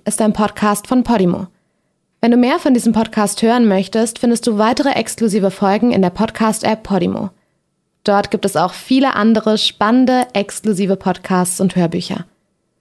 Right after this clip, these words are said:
Du kannst das Probeabo jederzeit kündigen.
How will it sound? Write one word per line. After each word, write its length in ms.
Du 80
kannst 200
das 160
Probeabo 540
jederzeit 580
kündigen. 440